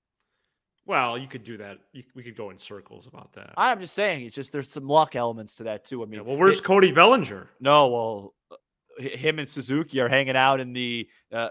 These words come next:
Speaker 2: the mystery injury
Speaker 1: Well,
Speaker 2: la-,
Speaker 1: at least we
Speaker 2: laboratory.
Speaker 1: know where Bellinger is. He's at Sloan now.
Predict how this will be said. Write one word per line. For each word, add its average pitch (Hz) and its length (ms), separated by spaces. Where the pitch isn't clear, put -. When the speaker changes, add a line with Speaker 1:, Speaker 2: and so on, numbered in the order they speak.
Speaker 2:
the 117 80
mystery 131 580
injury 147 380
Speaker 1:
Well, 143 140
Speaker 2:
la-, 117 320
Speaker 1:
at 113 100
least 185 220
we 160 160
Speaker 2:
laboratory. - 0
Speaker 1:
know 165 240
where 151 140
Bellinger 147 540
is. 165 300
He's 120 180
at - 300
Sloan 135 420
now. 101 320